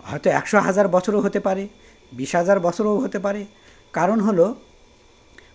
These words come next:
মানুষ আমরা ছো-, ছোট থেকে যে অভ্যস্ত হয়ে গেছি শুনে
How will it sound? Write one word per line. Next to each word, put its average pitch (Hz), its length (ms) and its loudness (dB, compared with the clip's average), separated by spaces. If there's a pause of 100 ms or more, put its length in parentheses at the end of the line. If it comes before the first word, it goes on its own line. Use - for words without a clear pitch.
মানুষ 175 360 -2
আমরা 208 240 0
ছো-, 214 200 -4 (160)
ছোট 180 200 0
থেকে 208 280 -2
যে 180 260 -2 (260)
অভ্যস্ত 151 420 0
হয়ে 180 240 2
গেছি 151 180 -4
শুনে 156 300 -6